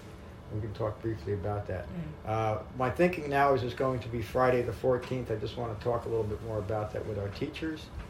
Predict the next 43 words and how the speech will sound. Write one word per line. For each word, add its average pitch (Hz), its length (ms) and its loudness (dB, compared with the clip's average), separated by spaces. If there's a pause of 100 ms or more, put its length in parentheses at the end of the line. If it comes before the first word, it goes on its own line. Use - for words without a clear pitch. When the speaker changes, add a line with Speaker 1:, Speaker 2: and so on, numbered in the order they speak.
(320)
Speaker 1:
Um, 101 440 -2 (320)
and 104 80 -4 (160)
I'm 107 100 -8
gonna 110 120 -4
mention 110 320 -4
the 101 80 -2
Gen 107 280 0
Y 104 240 0
in 95 200 -4
just 101 200 -6
a 98 40 -2
moment. 117 360 -4 (460)
But 123 300 6
it's 104 120 -4 (140)
January, 139 420 6 (100)
uh, 117 280 -2
fourteenth 139 400 6
would 123 100 4
allow 120 280 6
Brian 123 360 4
to 113 60 -4
come 110 180 -2
out 117 200 0
here 98 140 0
if 98 80 -4
he, - 60 -2 (160)
if 104 80 -6
he 107 80 -4
wants 123 340 2
to 104 140 -2
and 101 120 -4
can. 107 260 -2 (160)
Speaker 2:
Ah. 170 260 0 (220)
Speaker 1:
Uh, 101 240 0
and 101 140 -2
just, 98 160 -2 (140)
and 107 100 -6
he 104 60 -4
could 98 120 -2
hang 101 200 -2
out 101 200 -4
for 98 80 -8
Saturday's 95 460 -4